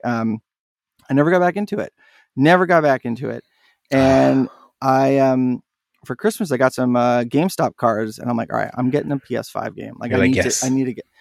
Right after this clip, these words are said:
Speaker 1: so I went there,
Speaker 2: Mm-hmm.
Speaker 1: and, um, uh, I can't, I can't remember what I wanted to get, but they didn't have any copies. So I'm sitting there, and I see Ghost of Tsushima Director's Cut, and I'm like,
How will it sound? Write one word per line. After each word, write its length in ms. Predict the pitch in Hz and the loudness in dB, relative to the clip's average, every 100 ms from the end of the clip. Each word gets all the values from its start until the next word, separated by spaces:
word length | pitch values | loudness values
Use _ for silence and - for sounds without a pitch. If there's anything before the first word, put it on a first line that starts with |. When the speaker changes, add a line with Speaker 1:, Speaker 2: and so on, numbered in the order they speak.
| _ _ | _ _
Speaker 1:
so 120 | 143 | 2
I 60 | 139 | 4
went 280 | 143 160 | 4 2
there, 240 | 151 123 123 - _ _ _ _ _ - | 0 0 -2 -6 _ _ _ _ _ -4
Speaker 2:
Mm-hmm. 80 | 135 | 2
Speaker 1:
and, 580 | 139 131 131 127 120 - | 4 4 4 2 0 -2
um, 680 | 131 123 127 127 123 120 117 - _ _ _ _ _ - | -2 0 0 0 0 0 -2 -10 _ _ _ _ _ -18
uh, 440 | - - - - - _ _ _ _ | -16 -16 -16 -18 -20 _ _ _ _
I 40 | |
can't, 200 | - 180 - | -12 -12 -12
I 40 | |
can't 220 | - 170 | -8 -4
remember 240 | 202 202 170 | -2 0 2
what 240 | 139 143 | 4 4
I 100 | 135 | 4
wanted 460 | 127 120 123 123 120 | -2 -2 -2 -2 -4
to 60 | |
get, 180 | 120 117 | -4 -4
but 80 | 120 | -4
they 80 | 123 | -2
didn't 180 | 131 131 | -2 -2
have 220 | 127 123 | -2 -2
any 140 | 123 110 | -2 -6
copies. 680 | 170 95 - 98 - - _ _ _ | -6 -6 -8 -12 -14 -20 _ _ _
So 140 | - 135 | -4 0
I'm 60 | 127 | 0
sitting 240 | 180 117 | 0 2
there, 200 | 147 131 | 4 4
and 120 | 92 | 2
I 80 | 131 | -2
see 180 | - 143 | -2 -8
Ghost 340 | 123 123 127 | -2 -2 -2
of 100 | 151 | -8
Tsushima 600 | - 160 - 127 120 120 131 _ _ _ | -8 -10 -6 -4 -2 -4 -8 _ _ _
Director's 360 | 139 123 113 - | 2 2 0 -8
Cut, 240 | 107 90 _ _ _ _ _ - | -8 -8 _ _ _ _ _ -6
and 160 | 135 135 | 2 4
I'm 100 | 143 | 4
like, 220 | 143 131 | 2 0